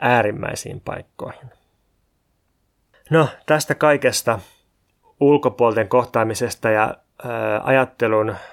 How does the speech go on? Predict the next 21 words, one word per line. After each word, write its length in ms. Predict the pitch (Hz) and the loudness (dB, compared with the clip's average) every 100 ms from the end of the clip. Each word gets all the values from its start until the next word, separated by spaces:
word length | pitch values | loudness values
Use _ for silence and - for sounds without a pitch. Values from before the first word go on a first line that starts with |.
| - _ _ _ _ _ _ | -20 _ _ _ _ _ _
vaikuttumisesta 840 | 120 120 110 - 110 107 107 - | 0 2 0 -4 -4 -4 -8 -6
ympäristöstä 560 | 131 110 107 110 - - | -4 -2 -4 -4 -10 -6
käsin 300 | - 113 110 | -2 -2 0
tai 100 | 113 | 2
arkkitehtuurin 840 | 127 127 123 117 110 - 110 113 | 0 -2 -8 -8 -8 -8 -6 0
vaikutuksesta 840 | 113 113 - - - - 113 - | 0 0 -4 -10 -8 -8 -8 -8
ajatteluuteen, 840 | - 110 110 - 120 120 - 117 107 | -4 -2 -2 -6 -8 -6 -6 -8 -2
passiivisuudesta 840 | 131 - 117 107 110 113 - 110 | -2 0 -4 -4 -6 -8 -6 -6
ja 60 | |
katkoksesta, 800 | 107 120 - - - 117 - 120 | -2 -4 -4 -12 -10 -10 -10 -8
niin 180 | 113 110 - - - - - - - - | -8 -10 -14 -20 -20 -20 -20 -20 -20 -6
jos 140 | 135 123 | -4 2
mä 80 | 147 | 2
jotenkin 440 | 160 165 135 123 | 4 0 0 0
tän 160 | 131 127 | 0 2
kaiken 400 | 139 131 117 113 | 2 2 0 0
tiivistäisin 720 | 139 123 117 - 110 113 117 | 2 2 0 0 -2 -2 -6
ehkä 220 | 123 127 | -6 -6
sillä 260 | 123 127 120 | -2 -2 0
tavalla, 420 | 113 110 107 107 | 0 0 0 -4
että 320 | - 110 | -6 -4